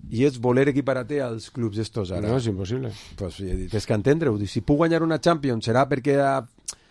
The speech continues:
Speaker 1: perquè ha juntat una bo-, estaré ahí i puc,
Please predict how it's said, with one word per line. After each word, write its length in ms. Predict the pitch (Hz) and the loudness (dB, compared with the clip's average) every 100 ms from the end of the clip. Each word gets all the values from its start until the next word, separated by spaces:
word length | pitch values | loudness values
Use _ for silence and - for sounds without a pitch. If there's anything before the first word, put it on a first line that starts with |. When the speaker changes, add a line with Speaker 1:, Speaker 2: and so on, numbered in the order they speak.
| _ _ _ - | _ _ _ -4
Speaker 1:
perquè 260 | 110 123 | 0 2
ha 80 | 117 - | 0 -2
juntat 340 | 120 127 139 127 | -4 2 4 4
una 120 | 127 | 2
bo-, 140 | 131 - | 0 -4
estaré 340 | - - 123 135 | -8 0 4 6
ahí 300 | 165 262 - - _ _ | 8 6 0 -10 _ _
i 120 | 117 - | -12 -8
puc, 240 | 131 | -6